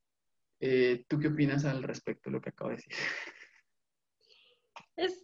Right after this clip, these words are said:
Speaker 2: es como, como lo que pasa en, en, en cada deporte, ¿no? No sé si, ah, conoces a alguien que practica, eh, taekwondo. Entonces, es como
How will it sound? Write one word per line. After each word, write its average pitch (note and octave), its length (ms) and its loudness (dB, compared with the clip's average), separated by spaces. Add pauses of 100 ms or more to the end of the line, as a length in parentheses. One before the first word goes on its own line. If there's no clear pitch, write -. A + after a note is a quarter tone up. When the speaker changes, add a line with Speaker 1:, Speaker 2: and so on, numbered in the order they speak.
Speaker 2:
es - 160 6
como, A#3 580 6 (200)
como A#3+ 160 8
lo B3 100 8
que B3+ 100 4
pasa C#4+ 280 4
en, B3 120 4
en, F#3 420 -4
en G#3+ 120 -2
cada A#3 240 8
deporte, A3 480 2
¿no? F3+ 160 -4
No F#3 120 -2
sé G3+ 160 -2
si, G3+ 200 -6 (180)
ah, G3 140 -2
conoces G#3 600 4
a G3 60 2
alguien G3+ 240 4
que F3 400 -2 (100)
practica, F#3 720 -2 (760)
eh, E3 560 -4 (340)
taekwondo. G3 640 4 (1200)
Entonces, F#3+ 460 -2
es F#3 120 0
como G3 360 0